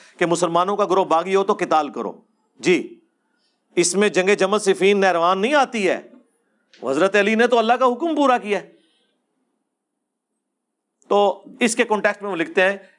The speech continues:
कि अलामा किरमानी तो कहते हैं हजरत मुआविया को एक अजर मिलेगा और अली को दो। उन्होंने कहा, "मैं ये कहता हूं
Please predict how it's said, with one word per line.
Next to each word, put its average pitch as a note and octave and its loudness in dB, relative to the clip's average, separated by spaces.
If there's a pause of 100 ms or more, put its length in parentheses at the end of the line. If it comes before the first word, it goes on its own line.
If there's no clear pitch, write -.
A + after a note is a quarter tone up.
कि E3 0
अलामा F#3+ 2
किरमानी G3 -2
तो G#3+ 0
कहते G3 0
हैं F#3+ 2
हजरत F3 -2
मुआविया E3+ 2
को F3 -2
एक F3+ 0
अजर F3 0
मिलेगा D#3+ 2
और C#3 -2
अली C3+ 0
को B2 -6
दो। G#2+ -6
उन्होंने D#3 -4
कहा, D3+ 0
"मैं C#3 -2
ये C3+ -2
कहता A2+ -4
हूं G2 -6